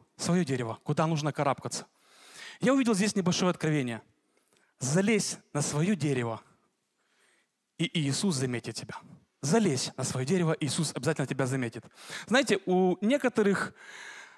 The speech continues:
дружелюбие прописано в, э, в Д Н К, ну, как у лабрадора.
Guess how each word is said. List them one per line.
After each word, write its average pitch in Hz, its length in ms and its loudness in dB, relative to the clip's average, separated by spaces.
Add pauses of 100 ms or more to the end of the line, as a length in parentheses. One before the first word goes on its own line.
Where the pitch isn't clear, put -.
(160)
дружелюбие 220 640 4
прописано 190 840 4 (180)
в, 156 60 2
э, 156 580 6 (180)
в 135 180 -6
Д 214 120 4
Н 220 140 4
К, 123 260 0 (300)
ну, 320 120 -2
как 233 200 6
у 208 40 6
лабрадора. 170 580 4